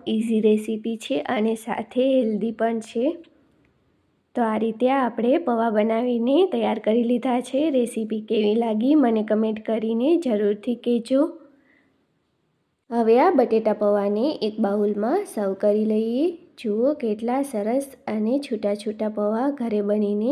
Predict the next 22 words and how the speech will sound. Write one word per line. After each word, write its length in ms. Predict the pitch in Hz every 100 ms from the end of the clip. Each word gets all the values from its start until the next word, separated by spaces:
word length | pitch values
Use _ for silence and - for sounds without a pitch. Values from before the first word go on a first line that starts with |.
| 349
તૈયાર 400 | 240 220 208 208
થયા 280 | 220 220 220
છે. 280 | 220 - 254 359 - _ _ _ _ _ _ _ _ _ _ _ _ _ _ _ _ _ _
આવી 380 | - 208 214 269
જ 60 | 285
નવી 260 | 269 254 233
નવી 300 | 214 208 226
રેસીપીઓ 580 | 247 214 208 208 202 208
જોવા 360 | 208 208 208 202
માટે 360 | 202 196 214 285
મારા 280 | 254 214
ચેનલને 580 | 208 208 196 196 202 214 339
સબસ્ક્રાઈબ 640 | 403 - 185 - 196 208 214 -
કરો 360 | 226 226 247 330 339 - _ -
અને 280 | 208 208 214
રેસીપી 540 | 220 220 226 220 214
સારી 380 | 208 202 202 220
લાગી 400 | 233 233 220 233
હોય 360 | 233 226 247 302
તો 120 | 262
વીડિયોને 720 | 214 220 202 233 226 220 208
લાઈક 500 | 208 220 240 247 -